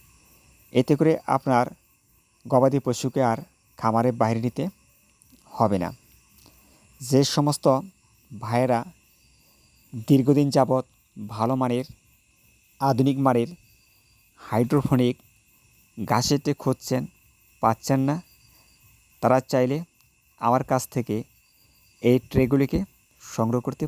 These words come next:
পারেন। তো ভাইয়েরা ভাবতে পারেন যে ট্রে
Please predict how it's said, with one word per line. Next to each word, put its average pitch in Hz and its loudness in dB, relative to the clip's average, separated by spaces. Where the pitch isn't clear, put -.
পারেন। 82 -2
তো 151 2
ভাইয়েরা 139 2
ভাবতে 127 -6
পারেন 123 -2
যে 117 -6
ট্রে 135 -2